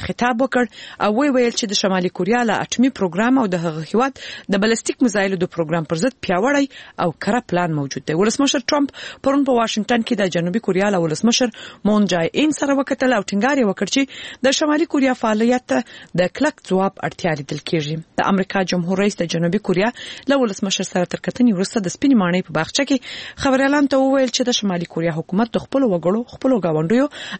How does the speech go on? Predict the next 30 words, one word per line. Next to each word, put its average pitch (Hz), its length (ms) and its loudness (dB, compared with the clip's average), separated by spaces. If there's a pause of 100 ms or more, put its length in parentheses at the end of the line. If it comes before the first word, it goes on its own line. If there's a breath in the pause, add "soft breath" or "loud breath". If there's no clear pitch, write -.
او 285 160 2
د 240 80 2
بشریت 240 560 0
ژوند 240 300 2
ته 170 120 -8
هیڅ 240 240 -2
ډول 254 260 2
درناوی 170 440 0 (460 loud breath)
او 156 40 0 (120)
پام 170 220 0
نه 151 140 -4
کوي. 156 160 -2 (320 loud breath)
ولسمشر 269 440 2
ټرمپ 262 260 0
د 240 120 0
جنوبي 208 340 2
کوریا 220 300 2
له 185 160 2
جمهور 185 320 0
رئیس 185 200 2
سره 175 180 0
تر 156 120 -4
دې 170 160 0
کتنې 240 300 4
مخکې - 240 -4
ویلي 220 240 2
و 208 40 0
چې - 600 -4
د 262 80 2
شمالي 262 320 2